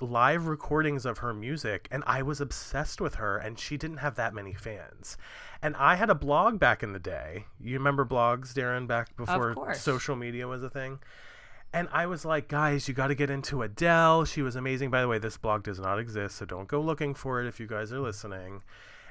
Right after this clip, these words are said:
Speaker 1: And then, like, later that year, she was nominated for Best New Artist, and I'm like, "Oh my God, I hope Adele wins. Like, this, she's this new girl. Like, I think everyone's gonna love her." And thank, inf-,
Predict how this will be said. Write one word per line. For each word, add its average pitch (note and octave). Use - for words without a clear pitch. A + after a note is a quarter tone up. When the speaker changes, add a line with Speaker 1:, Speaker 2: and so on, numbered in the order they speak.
Speaker 1:
And F3+
then, F3
like, D3+
later E3+
that C#3+
year, F3+
she -
was C3
nominated B2+
for B2+
Best A#2
New A#2+
Artist, B2+
and C#3
I'm C#3
like, C3
"Oh E3
my E3
God, D#3+
I D3+
hope D#3
Adele D#3
wins. D3+
Like, B2
this, C3
she's D#3
this D3+
new D#3+
girl. D#3
Like, A#2+
I A#2
think D3+
everyone's D3
gonna C#3+
love D3
her." G#2
And D#3
thank, E3+
inf-, F#3+